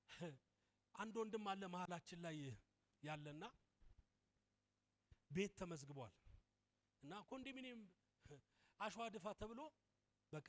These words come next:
ለኮንዶሚኒየም ምናልባት ለኔም ሊሆን ይችላል ብሎ ወስዶ አሸዋ ደፋ አያት አካባቢ እና ደፍቶ በቃ ረስቶታል። ደረሰ ሲባል የት ቢደርሰው ጥሩ ነው? አሸዋ የደፋበት ቦታ።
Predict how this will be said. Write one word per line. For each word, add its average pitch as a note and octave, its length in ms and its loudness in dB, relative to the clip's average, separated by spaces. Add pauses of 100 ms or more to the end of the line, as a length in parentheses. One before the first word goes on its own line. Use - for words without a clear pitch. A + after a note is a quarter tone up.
ለኮንዶሚኒየም D#3 640 0
ምናልባት E3+ 520 0
ለኔም E3 420 0
ሊሆን G#3+ 260 0
ይችላል D#3+ 340 -2
ብሎ F3+ 140 2 (460)
ወስዶ F#3+ 300 2
አሸዋ E3 360 4
ደፋ C3+ 240 -2 (560)
አያት F3 260 8
አካባቢ B2 440 2 (1300)
እና A#3 100 -8 (1300)
ደፍቶ A#3 280 2
በቃ E4+ 220 -2
ረስቶታል። D#3+ 500 -4 (1080)
ደረሰ A#3+ 440 4
ሲባል C#4 360 0
የት A3 200 -2
ቢደርሰው F#3 380 -2
ጥሩ D3 220 -6
ነው? A#2 140 -6 (380)
አሸዋ A3+ 280 4
የደፋበት D#3 600 2
ቦታ። A#2 220 -6